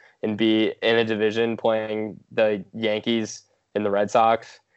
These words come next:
and the Mets and the Phillies all in the same year? Like, yeah, I'd rather that not be the case, but it, it might be kind of fun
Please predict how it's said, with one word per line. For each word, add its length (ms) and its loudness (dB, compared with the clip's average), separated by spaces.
and 380 0
the 60 -6
Mets 460 -2
and 260 -2
the 40 -6
Phillies 440 2
all 220 2
in 80 -4
the 60 -6
same 260 -4
year? 340 -2
Like, 240 0
yeah, 540 -2
I'd 200 -2
rather 420 2
that 320 -2
not 260 -6
be 80 -6
the 100 -8
case, 320 -6
but 340 -4
it, 160 -6
it 120 2
might 160 6
be 100 0
kind 160 2
of 80 -2
fun 340 -2